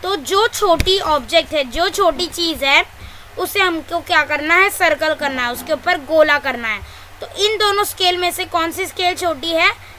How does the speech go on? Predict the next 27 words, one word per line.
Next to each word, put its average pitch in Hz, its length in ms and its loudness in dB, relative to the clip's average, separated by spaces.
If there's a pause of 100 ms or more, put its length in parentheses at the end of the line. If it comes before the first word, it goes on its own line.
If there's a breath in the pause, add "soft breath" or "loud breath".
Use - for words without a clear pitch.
(200 loud breath)
ये 330 200 6
वाली, 262 380 0 (480)
तो 294 60 -4
इसके 330 360 -4
ऊपर 320 220 2
क्या 285 200 2
कर 285 160 -4
देंगे 285 260 -2
हम 277 180 -4
लोग, 330 180 2 (580 loud breath)
Circle 349 500 2 (120)
बना 269 440 0
देंगे। 214 540 -10 (420 loud breath)
तो 269 60 -6
इसके 262 260 -4
ऊपर 285 200 -2
एक 311 160 0
गोला 269 400 2 (120)
बना 269 440 -4
देंगे, 202 360 -14 (1080)
इस 349 180 -6
प्रकार 285 440 -2
हम 302 200 -4
एक 311 120 -4 (120)
गोला 277 320 0 (440)
बना 277 340 -2
देंगे। 214 360 -10